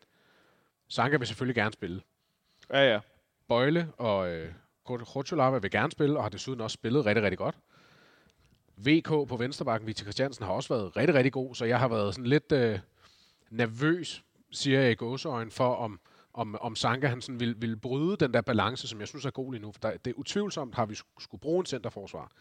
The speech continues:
Speaker 1: Men jeg har været lidt i tvivl om, om, om, om Sanka var den rette i det hele billede. Øh, så ja, nu, nu hvor, øh, beslutningen er taget, ser det ud til, jeg går ikke ud fra, at vi henter to forsvarsspillere, så, øh, så, så synes jeg egentlig, det er okay.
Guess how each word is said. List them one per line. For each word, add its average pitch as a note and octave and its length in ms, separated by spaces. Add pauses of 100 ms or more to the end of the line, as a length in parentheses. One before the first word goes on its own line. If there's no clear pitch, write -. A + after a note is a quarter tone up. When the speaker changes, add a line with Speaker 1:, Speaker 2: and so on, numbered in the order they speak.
(440)
Speaker 1:
Men - 20
jeg A2+ 60
har A2 40
været B2+ 120
lidt D3+ 140
i D#3 60
tvivl D3+ 220
om, B2 100
om, A2+ 180
om, G#2+ 220
om A2 140
Sanka B2+ 340
var A2 120
den G2+ 160
rette G2+ 260 (380)
i A#2+ 100
det A2 100
hele B2+ 240
billede. F#2 240 (1120)
Øh, G2 360
så G#2+ 220
ja, C3 220 (120)
nu, F3 180 (140)
nu F3 160
hvor, D3+ 300
øh, G#2+ 380 (560)
beslutningen C#3+ 420
er A#2+ 40
taget, A#2 300
ser C3 160
det A2 100
ud F3 140
til, A#2 240
jeg A2 120
går B2 100
ikke B2+ 120
ud C3 60
fra, A#2+ 140
at G#2+ 60
vi G#2+ 40
henter G#2 180
to E3+ 180
forsvarsspillere, A2 540 (640)
så, - 200
øh, A#2 360
så, - 140
så - 240
synes D3 220
jeg C#3+ 60
egentlig, B2+ 200
det A#2+ 60
er A2+ 40
okay. G#2+ 180